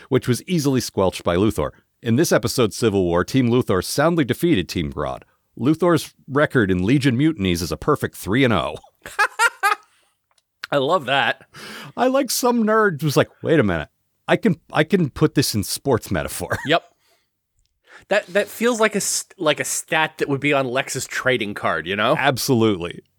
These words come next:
Speaker 1: It's very good.
Speaker 2: <laughs> Mutinies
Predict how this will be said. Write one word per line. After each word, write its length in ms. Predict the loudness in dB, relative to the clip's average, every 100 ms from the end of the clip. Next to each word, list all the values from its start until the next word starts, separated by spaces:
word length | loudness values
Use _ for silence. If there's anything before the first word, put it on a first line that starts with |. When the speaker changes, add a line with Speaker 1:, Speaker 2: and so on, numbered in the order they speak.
| _ _ _ _ -10
Speaker 1:
It's 140 | -10
very 280 | -6 -6 -4
good. 380 | -2 0 0 -2 _ _ _ -6
Speaker 2:
<laughs> 0 | -4 -4 -6 -16 -2
Mutinies 720 | 0 0 2 2 2 -2